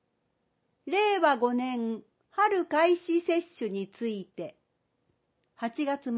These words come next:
末まで。令和五年春開始接種を実施しています。初回接種、一回目、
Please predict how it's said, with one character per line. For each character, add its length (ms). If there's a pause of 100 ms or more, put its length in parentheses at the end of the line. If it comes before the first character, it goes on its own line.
(160)
末 100
ま 160
で。 160 (1600)
令 300
和 200
五 140
年 560
春 360
開 300
始 220
接 180 (200)
種 100
を 240
実 180
施 300
し 100
て 160
い 80
ま 180
す。 300 (1500)
初 200
回 280
接 220
種、 380 (580)
一 160 (100)
回 280
目、 240